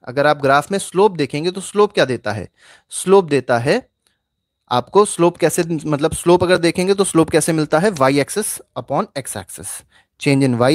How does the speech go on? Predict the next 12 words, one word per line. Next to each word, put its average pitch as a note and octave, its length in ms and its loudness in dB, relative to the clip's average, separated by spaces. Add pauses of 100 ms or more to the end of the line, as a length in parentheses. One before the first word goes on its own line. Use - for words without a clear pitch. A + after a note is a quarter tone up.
(120)
axis - 340 -6
upon B2 320 -2
change A#2+ 200 -2
in G#3+ 100 0 (180)
X - 120 -6
axis A#2+ 260 -4
से - 120 -4
आपको A#2+ 200 -2
क्या C#3 160 0
मिलेगा, F3+ 360 0 (420)
स्लोप - 480 0
मिलेगा। F#2+ 400 -12